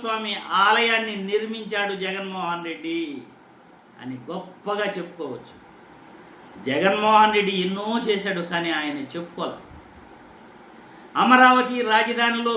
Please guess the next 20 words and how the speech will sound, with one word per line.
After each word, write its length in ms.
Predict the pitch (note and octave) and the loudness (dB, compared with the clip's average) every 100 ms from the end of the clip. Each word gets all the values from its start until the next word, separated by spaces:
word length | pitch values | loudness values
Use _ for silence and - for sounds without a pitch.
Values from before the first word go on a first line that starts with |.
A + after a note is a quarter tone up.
| - | 0
పేదల 320 | G#3+ A3 A#3+ A#3 A3+ | 0 2 2 0 -2
కోసం 320 | A3+ A3+ A3+ A3 A3 G#3 F#3+ | -2 -2 -4 -2 0 0 4
యాభై 240 | A3 A3 A3 | 4 4 2
వేల 180 | A3 G#3+ G#3 G3 G#3+ | 2 0 -2 -4 -4
ఇళ్ల 180 | B3 C4 B3+ | 0 0 0
పట్టాలు 420 | A3+ A#3 G#3+ E3+ C3 - - C3 | -2 -2 -4 -4 -10 -14 -20 -12
జగన్మోహన్ 600 | E3 G3 A3+ A3 G#3+ G#3 G3 | -8 -6 -6 -4 -4 -4 -6
రెడ్డి 160 | F#3 F#3+ | -6 -8
ఇప్పించాడు. 600 | F#3+ G3+ F#3 F3+ E3 E3+ E3+ C#3+ - - - - - - B2 G3 | -10 -14 -10 -8 -6 -8 -10 -12 -16 -20 -20 -20 -20 -20 -6 -4
గొప్పగా 520 | G#3+ - - B3+ B3+ A3+ | -4 -6 -4 0 0 -2
ప్రచారం 400 | G#3 A3 A3 G3 F#3 | -4 -2 -2 -4 -8
చేసుకోవచ్చు, 540 | F3 - D#3 B2+ - - | -12 -12 -12 -12 -16 -14
కానీ 180 | E3+ E3+ E3+ | -10 -10 -10
ప్రచారం 380 | F3 F#3+ F#3+ F3 F3+ | -12 -8 -6 -8 -10
చేసుకోవాలా 460 | F#3 F#3 D3+ C3+ B2 | -14 -14 -14 -12 -12
జగన్మోహన్ 400 | C3+ B2+ A#2 G#2+ | -12 -12 -12 -16
రెడ్డి. 80 | A2 - - - - - - - - - - - - - - - | -20 -20 -20 -20 -20 -20 -20 -20 -20 -20 -20 -20 -20 -20 -20 2
కానీ 220 | A#3 B3+ C4 A3+ | 6 6 6 2
చంద్రబాబు 460 | A3 A#3+ B3 A#3+ A#3+ | 0 2 4 4 2
నాయుడు 320 | A3+ G3+ E3+ | 0 0 -2